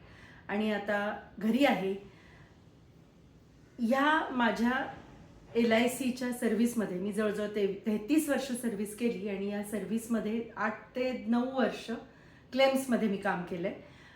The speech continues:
आणि त्यावरून, त्या दरम्यान मला जी सुचलेली क्लेम्सचं चित्र ही कविता आहे, ती थोडी आमच्या टेक्निकल भाषेत सादर करते.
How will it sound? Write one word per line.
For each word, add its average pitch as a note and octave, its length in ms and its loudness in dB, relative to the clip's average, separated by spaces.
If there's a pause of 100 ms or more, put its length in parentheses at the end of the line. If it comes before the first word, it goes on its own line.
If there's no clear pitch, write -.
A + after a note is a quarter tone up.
(160)
आणि G#3+ 400 0 (480)
त्यावरून, B3 800 6
त्या A3+ 340 2
दरम्यान G#3+ 600 2 (440)
मला G#3+ 360 4
जी C#4+ 140 4
सुचलेली A3 640 0 (300)
क्लेम्सचं A#3+ 640 4
चित्र B3 400 -2
ही F#3+ 160 -2
कविता G3+ 400 -2
आहे, G3 240 0
ती G#3+ 220 -6
थोडी B3+ 340 2 (100)
आमच्या A#3 380 4 (160)
टेक्निकल C4+ 500 4
भाषेत A3+ 500 0
सादर G3 280 0
करते. - 480 -6